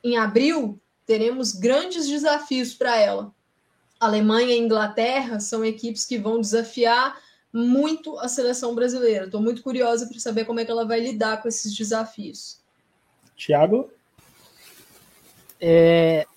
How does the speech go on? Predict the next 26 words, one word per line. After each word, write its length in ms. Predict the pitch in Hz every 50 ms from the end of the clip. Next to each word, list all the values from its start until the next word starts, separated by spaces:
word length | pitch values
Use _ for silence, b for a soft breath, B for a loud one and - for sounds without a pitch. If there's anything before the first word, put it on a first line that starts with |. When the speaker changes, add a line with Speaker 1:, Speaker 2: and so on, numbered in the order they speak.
| _ _ _ _
Speaker 3:
eu 100 | - 160
acho 160 | 170 165 - -
que 100 | - 190
é, 120 | 175 170 _ _ -
a 80 | - 190
Bia 280 | 170 175 208 208 214
foi, 560 | 208 - - 214 202 196 190 175 151 135 135 - _ _
com 140 | - 202
certeza, 420 | 196 - 208 185 165 - 185 180 180
superou 440 | 170 - - 202 - 185 175 180 190
as 80 | 180
expectativas. 880 | - - - 180 165 - 175 156 - - - 170 190 202 196 190 160 151
Eu 140 | 156 151 151
acho 260 | 151 160 156 - -
que 280 | - - 170 160 151 151
a 120 | 139 139
Caroline 460 | - - - 190 196 208 214 214 220
me 120 | 208 214 202
surpreende 840 | - - 233 220 - - 214 208 196 202 208 214 240 247 208 240 226
pela 360 | - - 220 220 220 220 226
velocidade 680 | 196 208 208 214 208 - - 190 196 196 208 - -
com 120 | 214 202
que 80 | - -
ela 100 | 202 202
se 140 | - - 214
adaptou, 580 | 196 185 196 208 - _ _ - 214 233 254